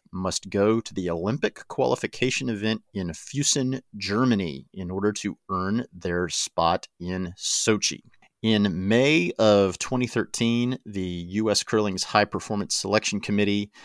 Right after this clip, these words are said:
selects the John Schuster rink as the final men's team to bring the men's field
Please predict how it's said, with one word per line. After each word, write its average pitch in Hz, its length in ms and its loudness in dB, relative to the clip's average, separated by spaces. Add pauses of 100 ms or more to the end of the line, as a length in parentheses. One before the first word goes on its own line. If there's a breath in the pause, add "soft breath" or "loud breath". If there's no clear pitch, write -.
(140 loud breath)
selects - 960 2
the 101 200 -2
John 85 360 0
Schuster 87 500 -4
rink 82 380 -6
as 85 180 -4
the - 80 -8
final 98 440 0
men's 95 520 -2
team 87 520 -6
to 85 180 -6
bring 85 380 -4
the 90 140 -6
men's 113 540 0
field 90 520 -4